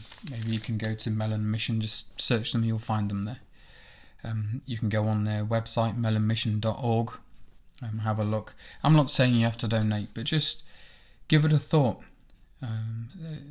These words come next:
there's plenty of places all over the world that have problems. This one just happened to fall in my lap. Maybe you wanna look in India, maybe there's other places in the world that, um, trigger you a little bit better and make you wanna help out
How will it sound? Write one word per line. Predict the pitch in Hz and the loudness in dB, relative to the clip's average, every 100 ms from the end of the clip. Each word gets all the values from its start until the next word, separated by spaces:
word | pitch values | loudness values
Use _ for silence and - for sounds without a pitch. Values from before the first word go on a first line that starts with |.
| 143 | -12
there's | 131 120 | -10 -4
plenty | 139 131 127 | 2 4 2
of | 117 | 2
places | 123 123 120 120 | 0 0 0 0
all | 117 | 0
over | 123 127 117 | 2 2 0
the | |
world | 110 117 117 | 2 2 0
that | 117 113 | -2 -4
have | 117 107 | -4 -2
problems. | - 123 135 139 131 - - | 0 0 2 2 2 -2 -4
This | - - | -10 -4
one | 120 113 | -2 0
just | 110 | 2
happened | 123 113 113 | 0 0 -4
to | - | -2
fall | 131 127 | 0 2
in | 117 | 4
my | 117 | 2
lap. | 123 143 101 - - - - - - - - - | 2 0 -2 -10 -10 -10 -12 -18 -20 -20 -10 0
Maybe | 123 117 | 2 4
you | 117 | 4
wanna | 113 113 | 4 2
look | 113 - | 0 2
in | 117 | 4
India, | 127 120 120 110 | 4 4 4 2
maybe | 110 113 113 107 104 | 0 0 0 0 0
there's | 107 - - - - | -2 -4 -4 -10 -10
other | 135 120 | -6 -6
places | 117 123 123 120 117 | -2 -2 0 -2 0
in | 113 | 0
the | 113 110 117 | 0 -2 -4
world | 117 113 110 | -2 0 0
that, | 110 104 - - - | -2 -6 -14 -20 -10
um, | 117 110 110 107 - - - | -6 -4 -6 -8 -14 -20 -10
trigger | - 131 123 | -2 2 4
you | 117 117 120 | 4 4 4
a | |
little | 117 113 113 | 2 2 2
bit | 110 - | 0 2
better | 117 117 113 | 4 4 2
and | 104 101 - - - - | 0 -4 -14 -20 -10 -6
make | 113 - | -2 0
you | 107 | 0
wanna | 107 | 2
help | 101 113 110 | 2 0 0
out | 123 120 | 2 2